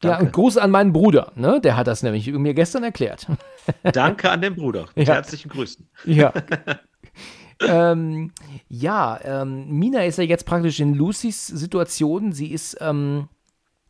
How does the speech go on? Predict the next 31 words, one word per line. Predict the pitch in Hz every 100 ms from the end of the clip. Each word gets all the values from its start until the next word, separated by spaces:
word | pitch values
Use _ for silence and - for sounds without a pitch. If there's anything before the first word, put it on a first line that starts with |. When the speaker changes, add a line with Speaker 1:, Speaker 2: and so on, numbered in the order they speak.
| -
Speaker 1:
ist | -
das, | 226 -
ist | - 143 -
sie |
das? | 247 269 -
Nee, | 135 135
nee, | 185 113
nee, | 262 117
nee, | 117 180
er | 113
hat | -
sie | 170
ja | 143
nicht | 160
gebissen. | 240 294 - 165
Sie | 120 110
hat | 113
ja | 139
von | 170 208
ihm | 302 330
getrunken, | - - 90 110 110
ja? | 196 254 _ _ _ 123
Speaker 2:
Richtig, | 143 - 90 - _ _ -
ja. | 110 120 - -
Speaker 1:
Was | 135
ist |
der | 208
Unterschied? | 254 - - 113 - _ _ _ _ _ _ _ _ _ _ _ _ _ _ _ _ _ -
Speaker 2:
Äh, | 123 113 110 107 - _ _ _ _ _
ja. | 131 113 90 107 165 - 208 - -
Speaker 1:
<laughs> | 170 - 165